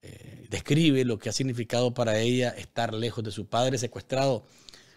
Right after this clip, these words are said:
por la dictadura, condenado de manera infame,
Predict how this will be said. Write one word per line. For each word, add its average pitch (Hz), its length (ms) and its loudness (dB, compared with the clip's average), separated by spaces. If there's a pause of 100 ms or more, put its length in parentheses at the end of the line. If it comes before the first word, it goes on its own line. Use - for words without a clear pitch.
(140)
por 131 160 4
la 139 60 6
dictadura, 139 760 6 (320)
condenado 120 640 2
de 127 60 4
manera 120 360 0
infame, 120 720 4